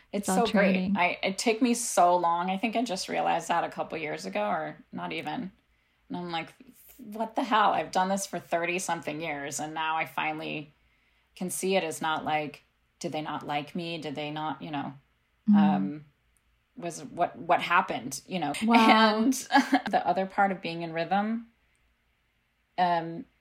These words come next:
Speaker 1: is about, you know, there's something mystic that happens when you're a practitioner of this Buddhism, where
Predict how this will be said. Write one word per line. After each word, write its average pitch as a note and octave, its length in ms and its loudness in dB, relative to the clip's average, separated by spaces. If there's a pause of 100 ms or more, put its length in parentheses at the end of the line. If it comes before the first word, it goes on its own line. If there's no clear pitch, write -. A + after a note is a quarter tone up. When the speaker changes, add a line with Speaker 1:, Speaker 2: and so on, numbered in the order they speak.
(120)
Speaker 1:
is F#3+ 240 2
about, F#3 460 4
you G3+ 80 -2
know, E3+ 340 2 (120)
there's F#3+ 220 0
something A3 360 2
mystic G3+ 460 2
that E3 160 2
happens D#3+ 880 -4 (460)
when F3+ 200 -4
you're E3+ 460 -8 (1040)
a F3 60 -2
practitioner F#3 800 -2
of D3+ 140 -4
this E3 180 -2
Buddhism, D#3 680 -2 (1000)
where F#3 540 4